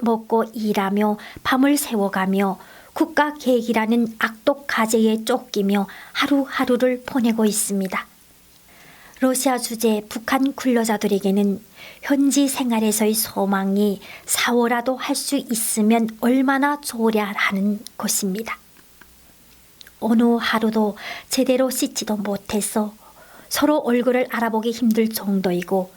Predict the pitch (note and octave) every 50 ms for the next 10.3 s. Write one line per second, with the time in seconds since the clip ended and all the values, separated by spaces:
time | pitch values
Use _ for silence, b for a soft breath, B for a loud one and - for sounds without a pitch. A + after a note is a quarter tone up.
0 | B B B B B B B B B - - A3 A#3+ A#3 A3+ - B3 A3+ A3+ A#3+
1 | B3 A#3+ A#3+ - - - A#3 G#3+ G#3 G#3 G#3 G#3 G3+ G3+ G#3 F#3+ - - G#3 G#3
2 | G3 F#3+ F#3 F#3 - F#3+ F#3+ F#3+ B B B B B B B C4+ B3 A#3+ A#3+ -
3 | C4+ C4+ C4 - - C#4 B3+ A#3+ A3+ A3 A#3 A3+ A#3 A#3 A3+ A3 - - - -
4 | - - - C#4+ C#4+ C#4+ C4+ C#4 C#4 C4+ C#4 C4 B3+ C4 C4+ C#4 C#4 - A3+ A3
5 | A3 G#3+ G#3+ G#3+ G#3+ G3+ - - A#3 A#3 A3+ A3 A3 B B B - A3 - -
6 | - - C4+ A3+ A3+ A3+ A3 A3 B3+ B3+ B3+ - B3+ A3+ A3 A3 - - A3 G#3+
7 | G3+ A3 - - A3 A3 - G3+ G3+ - G3+ G3 G3 F#3+ G3+ G3 - F#3+ F#3+ F#3+
8 | - B B B B B B B B - C#4 B3+ B3+ B3 A#3+ A#3 A3 A3+ A3 A3
9 | - - A3+ G#3+ G#3 - - C4+ C4 C#4 C#4+ C#4 - - - - G#3+ G#3 G#3+ G3+
10 | G#3 G#3+ A3+ A3+ A3+